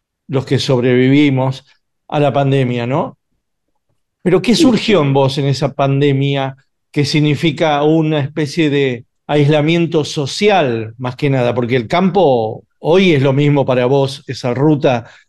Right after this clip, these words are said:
Speaker 1: eh, esa ruta que el pa-, como paisaje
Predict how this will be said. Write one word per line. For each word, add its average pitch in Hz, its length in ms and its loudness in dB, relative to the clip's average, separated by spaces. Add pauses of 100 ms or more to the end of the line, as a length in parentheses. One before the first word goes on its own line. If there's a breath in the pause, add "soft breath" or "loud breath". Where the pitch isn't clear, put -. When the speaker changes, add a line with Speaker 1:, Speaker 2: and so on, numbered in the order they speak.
(520)
Speaker 1:
eh, 120 640 -2
esa 120 260 -2
ruta 123 720 0 (120)
que 127 280 -4
el 139 140 2
pa-, 160 160 -4
como 139 260 0
paisaje 160 760 -2